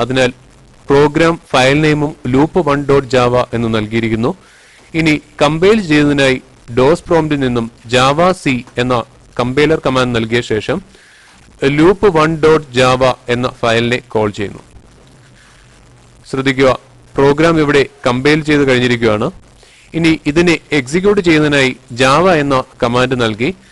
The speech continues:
ഫയൽ നെയിം നൽകുകയാണ്. ഇത് ഇവിടെ നമ്മൾ നൽകിയ digital media അഞ്ച് പ്രാവശ്യം പ്രിന്റ് ചെയ്തതായി കാണാം. അതായത് ഐയുടെ value zero ആയിരിക്കുമ്പോൾ ഒരു പ്രാവശ്യം പ്രിന്റ് ചെയ്യുന്നു,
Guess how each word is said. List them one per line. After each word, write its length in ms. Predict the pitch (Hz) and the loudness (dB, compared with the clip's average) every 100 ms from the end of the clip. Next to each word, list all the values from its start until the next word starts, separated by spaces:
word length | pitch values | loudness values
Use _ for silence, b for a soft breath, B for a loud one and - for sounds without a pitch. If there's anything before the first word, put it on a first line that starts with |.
| b b b - - | b b b -16 -2
ഫയൽ 300 | 135 135 143 | 0 2 2
നെയിം 180 | 151 147 123 | 0 -2 -4
നൽകുകയാണ്. 520 | 117 113 110 101 110 185 - _ - - - - - - - - - - - b b b b b b - | -4 0 0 0 -4 -10 -16 _ -20 -20 -20 -20 -20 -20 -20 -20 -20 -20 -20 b b b b b b -6
ഇത് 100 | 135 147 | 0 2
ഇവിടെ 200 | 139 143 131 - - - | 4 2 0 -4 -18 -6
നമ്മൾ 180 | 131 151 143 | -2 0 0
നൽകിയ 340 | 131 135 131 - 120 | 0 0 0 -2 -6
digital 360 | 123 135 165 160 143 | -6 -2 -2 0 0
media 320 | 127 123 107 - - - - - _ _ - - - - | 0 0 0 -4 -20 -20 -20 -20 _ _ -20 -20 -12 -4
അഞ്ച് 200 | 139 170 | -2 -2
പ്രാവശ്യം 500 | 202 113 123 - 117 - | 0 0 0 -2 -6 -6
പ്രിന്റ് 260 | 113 117 127 | -6 -6 -4
ചെയ്തതായി 380 | 120 107 107 101 | -2 0 -2 -4
കാണാം. 220 | 101 101 - - | -12 -12 -18 -6
അതായത് 320 | 117 120 120 202 b b b b b b b - 131 | 0 0 0 -2 b b b b b b b -6 -2
ഐയുടെ 280 | 143 185 185 | 2 2 2
value 300 | 165 160 147 - - - | 2 2 0 -2 -12 -12
zero 280 | - 131 170 170 | -2 0 2 2
ആയിരിക്കുമ്പോൾ 420 | 151 143 139 131 - 120 | 2 -2 0 0 0 -2
ഒരു 100 | 139 | -2
പ്രാവശ്യം 340 | 139 131 135 127 | 0 -2 -2 -4
പ്രിന്റ് 240 | 123 120 | -4 -2
ചെയ്യുന്നു, 240 | 120 117 | -2 -2